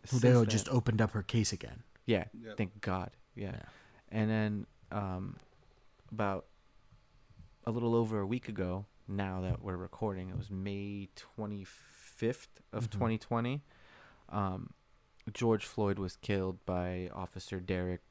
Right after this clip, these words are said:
Speaker 2: Sh-, Chauvin is how you pronounce his last name?
Speaker 1: Mm, I
Speaker 2: Chauvin?
Speaker 1: have no
Speaker 3: Cha-, I
Speaker 1: idea.
Speaker 3: think it was Chauvin, but
Speaker 2: Chauvin?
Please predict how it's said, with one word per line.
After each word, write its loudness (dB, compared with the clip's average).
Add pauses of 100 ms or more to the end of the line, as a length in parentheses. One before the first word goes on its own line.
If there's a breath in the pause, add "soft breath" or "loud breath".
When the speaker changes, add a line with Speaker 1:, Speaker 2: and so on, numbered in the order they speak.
(200)
Speaker 2:
Sh-, -12 (160)
Chauvin 4
is -2
how 2
you 0
pronounce 2
his 0
last -2
name? 0
Speaker 1:
Mm, -2
I -2
Speaker 2:
Chauvin? 4
Speaker 1:
have 0
no 0
Speaker 3:
Cha-, -2
I -6
Speaker 1:
idea. -6
Speaker 3:
think -4
it 0
was 0
Chauvin, 0 (200)
but -6
Speaker 2:
Chauvin? 2